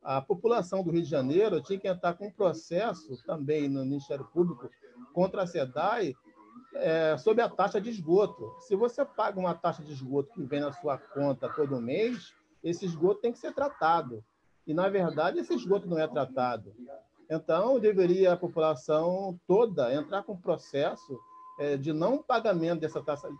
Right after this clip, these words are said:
dessa taxa de esgoto e devolver esse dinheiro, e esse dinheiro realmente ser investido onde tem que ser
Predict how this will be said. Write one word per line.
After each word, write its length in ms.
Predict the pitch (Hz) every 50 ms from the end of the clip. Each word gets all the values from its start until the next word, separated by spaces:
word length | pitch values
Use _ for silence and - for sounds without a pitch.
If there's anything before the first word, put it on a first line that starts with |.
| 123 -
dessa 300 | 151 147 139 - 147 135
taxa 340 | - 143 135 135 139 135
de 120 | 123 135 139
esgoto 600 | 123 120 110 120 143 185 233 233 - 160 - - - _ _ _ _ _ - - -
e 140 | 180 220 240
devolver 680 | 185 175 220 233 226 247 240 208 165 139 151 175 196 190
esse 240 | 190 175 - 175 170
dinheiro, 680 | 147 151 147 139 135 156 190 226 254 254 196 143 117 117 - - - - - -
e 100 | 165 202
esse 220 | 220 220 220 202
dinheiro 240 | 170 190 208 196 175
realmente 540 | 165 208 254 262 233 180 165 190 233 - -
ser 120 | - 220
investido 640 | 233 233 220 208 233 208 185 175 185 - 214 240
onde 140 | 233 240 -
tem 100 | - 220
que 80 | 226 -
ser 100 | -